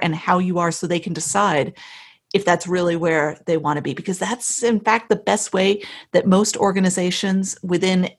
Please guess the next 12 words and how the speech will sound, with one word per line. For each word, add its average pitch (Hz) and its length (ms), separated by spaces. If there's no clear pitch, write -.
any 226 260
industry - 760
can 175 140
better 175 200
differentiate 170 920
themselves. - 680
If 185 140
you 202 60
can't 226 320
compete 220 520
on 180 340
price, - 640